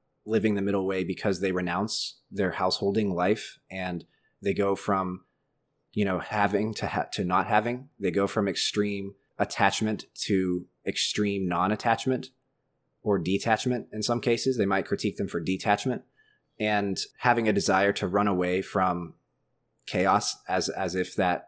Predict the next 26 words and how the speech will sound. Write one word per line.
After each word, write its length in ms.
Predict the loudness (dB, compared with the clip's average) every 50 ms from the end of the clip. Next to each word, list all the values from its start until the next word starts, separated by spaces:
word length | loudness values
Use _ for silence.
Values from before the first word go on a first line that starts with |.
| _
might 320 | -4 -2 -2 -2 -2 -4 -6 -10
help 280 | -8 -4 -4 -4 -4 -2
their 220 | -2 -2 -2 -2
enlightenment 420 | -2 -4 -4 -4 -4 -4 -6 -6
better. 340 | -4 -2 0 0 0 -2 -4 _ _ _ _ _ _ 0
But 100 | 0 2
then 360 | 4 4 2 2 0 -2 -6 -8
the 100 | -6 -4
same 200 | 0 2 2 2
thing 180 | 2 0 -2 -2
can 240 | -2 -2 -2 -2 0
be 120 | -2 -4
turned 260 | -4 -2 -2 -2 0
back 240 | 2 4 4 4 4
at 120 | 0 -4 -4
the 100 | -4 -4
Mahayana, 640 | -2 -4 -4 -4 -2 0 2 2 2 2 0 -2 -6 -18 _ _ -8
and 80 | -4
they 80 | -2 -2
can 100 | 0 0
say, 160 | 0 0 0
"Well, 460 | 2 4 4 4 4 4 2 -2 -6 -6
the 100 | -4 -2
fact 300 | 2 4 4 4 4 4
that 240 | 2 2 2 2 0
you 400 | -2 -2 0 0 0 -2 -2 -4